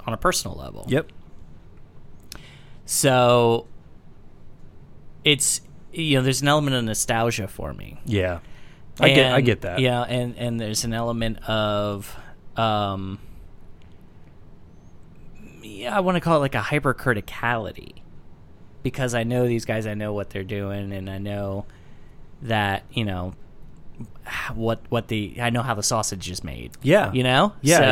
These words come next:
Speaker 2: exactly. I mean, we've, we've taken a tremendous amount away from that.
Speaker 1: Right.
Speaker 2: Absolutely.
Speaker 1: Yeah,
Speaker 2: Yeah.
Speaker 1: and that's been great, but it's definitely left me with a different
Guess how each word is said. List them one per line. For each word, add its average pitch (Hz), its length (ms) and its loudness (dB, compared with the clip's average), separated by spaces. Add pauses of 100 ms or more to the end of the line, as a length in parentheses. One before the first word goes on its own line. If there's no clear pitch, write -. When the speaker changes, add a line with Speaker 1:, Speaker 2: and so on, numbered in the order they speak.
(160)
Speaker 2:
exactly. 123 220 4
I 117 60 2
mean, 123 160 4
we've, 123 220 6
we've 143 180 4
taken 151 280 4
a 113 60 2
tremendous 127 720 2
amount 87 280 -4
away 104 240 -10
from 107 200 -14
that. 78 200 -14 (500)
Speaker 1:
Right. 151 120 6 (120)
Speaker 2:
Absolutely. - 400 -2
Speaker 1:
Yeah, 143 300 6
Speaker 2:
Yeah. - 100 -6
Speaker 1:
and 180 160 6
that's 196 180 6
been 120 200 4
great, 127 420 4 (100)
but 123 120 2
it's 120 160 -2
definitely 135 640 2
left 117 360 2
me 117 140 -2
with 110 180 -2
a 107 80 -2
different 113 580 -2